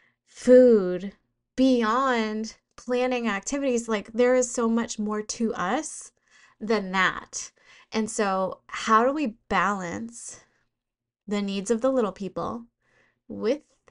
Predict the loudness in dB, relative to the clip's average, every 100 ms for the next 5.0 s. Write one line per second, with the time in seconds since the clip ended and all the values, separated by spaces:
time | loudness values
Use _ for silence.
0 | -4 -2 2 2 0 -6 -10 -14 -20 -20
1 | -20 _ _ _ _ _ _ -14 -6 -4
2 | -4 -6 -4 -4 -2 0 0 -2 -4 -8
3 | -8 -8 -8 -6 -6 -4 -4 -2 -2 -2
4 | -4 -4 -2 -4 -6 -8 -10 -12 -14 -16